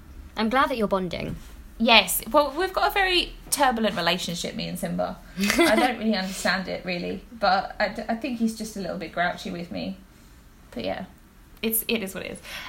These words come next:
Speaker 2: Um, I finally finished, uh,
Speaker 1: Mm-hmm.
Speaker 2: Unbreakable Kimmy Schmidt.
Speaker 1: Oh, yeah?
Speaker 2: I did,
Speaker 1: I never
Speaker 2: yeah.
Speaker 1: finished it. What did you think?
Speaker 2: It's, uh,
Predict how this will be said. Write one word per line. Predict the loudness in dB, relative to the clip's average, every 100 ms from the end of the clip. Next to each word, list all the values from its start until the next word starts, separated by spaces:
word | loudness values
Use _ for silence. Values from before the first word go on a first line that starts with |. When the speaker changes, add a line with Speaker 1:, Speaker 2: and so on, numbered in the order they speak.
| 4
Speaker 2:
Um, | 4 2 4
I | 4
finally | 6 2 4 2 0 -4
finished, | -4 -2 0 -2 -4 -6 -2
uh, | 2
Speaker 1:
Mm-hmm. | 2 2 0 -4 -12 0
Speaker 2:
Unbreakable | 2 6 4 4 -2 0
Kimmy | -2 -2
Schmidt. | -4 -4 -6 -10 -14 -18 -20 -20 -20 -20 -14 -10 -2
Speaker 1:
Oh, | 0
yeah? | 2 2 0 -2
Speaker 2:
I | -4
did, | 0 2
Speaker 1:
I |
never | 4 4 4
Speaker 2:
yeah. |
Speaker 1:
finished | 2 0 0
it. | -2 -2 -4
What | -4
did | -2
you | -4
think? | -4 -6 -8 -14 0
Speaker 2:
It's, | 0 2 4
uh, | 4 4 2 2